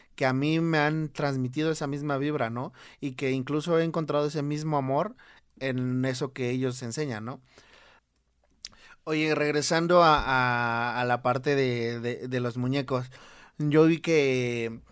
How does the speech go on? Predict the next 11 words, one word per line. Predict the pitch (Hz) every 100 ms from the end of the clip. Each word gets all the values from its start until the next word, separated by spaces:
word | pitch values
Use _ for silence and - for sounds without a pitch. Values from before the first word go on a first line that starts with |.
| - - _ -
eh, | 143 113
por | 139 135
ejemplo, | 131 143 151
en | 147
tu, | 131 135 127 123 127
en | 135 127
tu | 127
cuenta | 143 139 160
de | 139
YouTube, | 127 135 151 170 208 _ - - _
eh, | 139 131 127 123 120